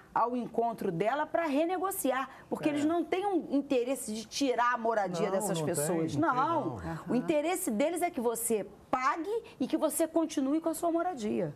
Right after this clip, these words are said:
Speaker 3: Porque o que que acontece? O, o, o, aquele, a pessoa que, que passa por uma necessidade, por um aperto financeiro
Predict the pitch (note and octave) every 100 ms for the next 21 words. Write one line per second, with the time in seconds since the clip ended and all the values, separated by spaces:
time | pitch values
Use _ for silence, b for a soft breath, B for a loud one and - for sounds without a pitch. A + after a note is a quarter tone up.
0 | - D3+ - E3+ E3+ G3+ F#3+ F3+ D3+ B2+
1 | A2 G2+ D3 D3+ D3 D3+ D3+ C#3 B2+ A#2
2 | A2 - - - - - - - - -
3 | - F#3+ F#3 D3+ D#3 E3+ D3 G#3+ G#3 F#3+
4 | D#3+ - C3 - A#2+ A#2+ A2+ A#2+ A#2 A2+
5 | G#2 A2 G#2 G#2 F2+ A2+ G2+ - G#2 F#2+
6 | A2+ F#2+ F2 - C#3+ C#3+ F2